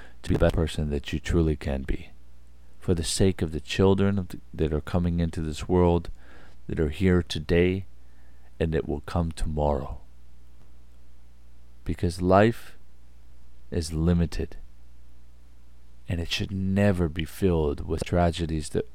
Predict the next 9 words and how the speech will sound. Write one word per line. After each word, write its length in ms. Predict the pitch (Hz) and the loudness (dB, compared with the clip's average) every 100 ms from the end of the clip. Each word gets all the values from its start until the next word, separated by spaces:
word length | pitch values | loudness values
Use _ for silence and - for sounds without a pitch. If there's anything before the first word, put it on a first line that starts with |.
| - | -12
Florida 520 | - - 95 95 87 | -12 0 8 10 8
has 200 | 78 82 | 6 0
gone 280 | - 87 82 | 2 4 4
through, 340 | 82 92 87 85 - - - - - - - | 2 2 2 0 -6 -10 -12 -12 -12 -8 -4
that 160 | - - | -4 4
anyone 420 | 101 101 95 90 | 8 10 10 8
else, 380 | 87 85 78 - - - - | 6 4 0 -4 -10 -12 -8
I 140 | 85 | -6
s-, 360 | - - - | -4 -4 -6